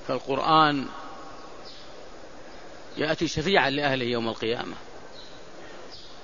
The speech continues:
أو حجة عليهم، ولذلك يقول النبي صلى الله عليه وسلم: "والقرآن حجة لك أو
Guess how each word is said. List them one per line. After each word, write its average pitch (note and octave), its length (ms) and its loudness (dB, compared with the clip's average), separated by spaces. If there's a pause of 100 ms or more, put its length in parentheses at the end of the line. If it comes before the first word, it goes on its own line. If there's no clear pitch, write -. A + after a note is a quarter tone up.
(440)
أو F#3+ 140 10
حجة E3+ 400 4
عليهم، C3+ 480 0 (1080)
ولذلك C#3 380 0
يقول D3+ 200 2
النبي C#3+ 260 2 (340)
صلى C#3 260 0
الله C3+ 200 2
عليه B2+ 160 2
وسلم: F3+ 520 4 (360)
"والقرآن D3+ 760 8
حجة D#3+ 420 4
لك F3+ 520 6 (1400)
أو D#3 300 6